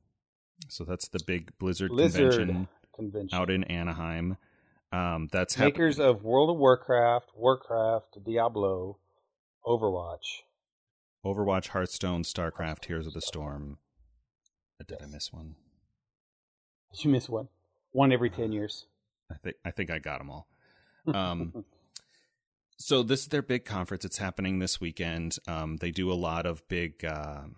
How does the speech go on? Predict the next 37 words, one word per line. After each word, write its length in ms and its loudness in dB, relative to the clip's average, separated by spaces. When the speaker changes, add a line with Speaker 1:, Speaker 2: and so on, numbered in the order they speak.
Speaker 1:
um, 400 -8
competitive 540 -2
tournaments. 720 -2
I 60 -8
watched 260 -4
a 60 -4
little 220 -4
bit 140 -2
of 60 0
the 60 -4
Heroes 300 -6
of 60 -8
the 40 -8
Storm 300 -4
tournament 400 -6
while 140 -4
I 20 -6
was 120 -10
eating 200 -6
lunch 260 -6
the 80 -10
other 160 -8
day. 300 -10
Um, 240 -8
but 80 -14
they 100 -6
do 120 -6
StarCraft 560 -4
tournaments. 400 -6
They 100 -8
do 140 -8
competitive, 920 -8
uh, 320 -8
um, 380 -16
hard 320 0
mode 180 -2
dungeons 720 -2